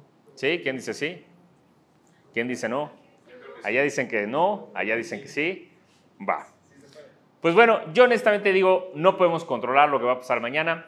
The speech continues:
Nadie de aquí tiene una bola mágica, no, no somos Madame Sassou. Bueno, dile a mi mamá, ¿verdad? Este, eh, a-, a-, vayan con los brujos de Catemaco y les van a decir, pues, que sí se puede y que si les hacen brujería y que esto y aquello,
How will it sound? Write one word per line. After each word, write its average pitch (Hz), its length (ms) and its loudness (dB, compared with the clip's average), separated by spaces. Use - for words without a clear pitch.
Nadie 139 280 -2
de 143 40 4
aquí 131 220 -4
tiene 131 300 -6
una 131 520 -4
bola 165 300 8
mágica, 165 720 0
no, 135 260 -4
no 139 120 -8
somos 135 280 -6
Madame 123 280 -2
Sassou. 160 520 -6
Bueno, 117 200 -12
dile 143 220 2
a 127 60 2
mi 120 100 -4
mamá, 143 480 -4
¿verdad? 117 440 -2
Este, 110 800 -2
eh, 113 640 -2
a-, 113 140 2
a-, 143 340 0
vayan 156 300 4
con 123 120 0
los 120 300 -2
brujos 151 360 2
de 120 100 0
Catemaco 165 600 2
y 165 40 -2
les 120 120 -4
van 135 140 4
a 139 40 0
decir, 135 220 -8
pues, - 120 -20
que 123 120 -8
sí 139 140 -10
se 131 120 -6
puede 143 340 -2
y 135 60 -8
que 113 100 -12
si 107 140 -14
les 101 180 -10
hacen 127 220 -6
brujería 113 440 -4
y 123 80 -8
que 120 60 -4
esto 113 160 -8
y 110 40 0
aquello, 202 420 0